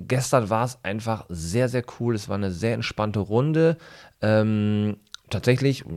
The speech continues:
ich spiele ja auch mit offenen Karten, das, äh, sieht man ja auch auf Fotos und auf den Videos, die dann, äh, demnächst kommen werden. Es war nicht wirklich voll. Wir hatten irgendwie knapp zwanzig verkaufte Tickets, ähm,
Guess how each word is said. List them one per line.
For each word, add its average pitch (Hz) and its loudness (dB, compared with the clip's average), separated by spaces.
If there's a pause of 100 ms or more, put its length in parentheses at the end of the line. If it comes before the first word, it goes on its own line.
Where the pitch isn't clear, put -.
ich 78 -12 (560)
spiele 104 -2
ja 82 4
auch 90 0
mit 87 0
offenen 90 -2
Karten, 101 -4
das, 95 -4
äh, 85 -4
sieht 92 -8
man 92 -2
ja 87 0
auch 85 -2
auf 85 -6
Fotos 92 -6
und 90 -6
auf 85 -4
den 82 -2 (180)
Videos, 92 -4
die 92 -10
dann, 90 -4
äh, 87 -2
demnächst 90 -4
kommen 90 -2
werden. 87 0 (220)
Es - -10
war 92 2
nicht 95 -2
wirklich 87 -6
voll. 113 2
Wir 95 -2
hatten 95 -6
irgendwie 90 -2 (500)
knapp - -6
zwanzig 95 -4
verkaufte 92 -4
Tickets, - -2
ähm, 95 2